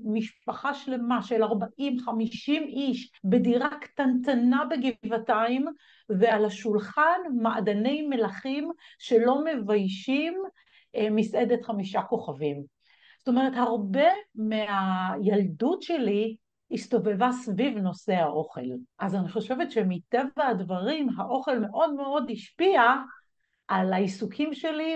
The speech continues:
ועל מי שאני היום ואיך אני מתעסקת בכלל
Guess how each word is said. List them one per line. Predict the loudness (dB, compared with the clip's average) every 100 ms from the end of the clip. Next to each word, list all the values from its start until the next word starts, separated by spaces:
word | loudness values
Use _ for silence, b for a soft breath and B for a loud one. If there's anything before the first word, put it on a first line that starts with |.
| -2
ועל | 0 2 0 0
מי | 2 2
שאני | 0 -4 -2 -2 -2
היום | -2 0 0 0 -2 -4
ואיך | -4 -6 -8 -4
אני | -2 -4
מתעסקת | -6 -12 _ -6 -4 -6
בכלל | -6 -8 0 2 2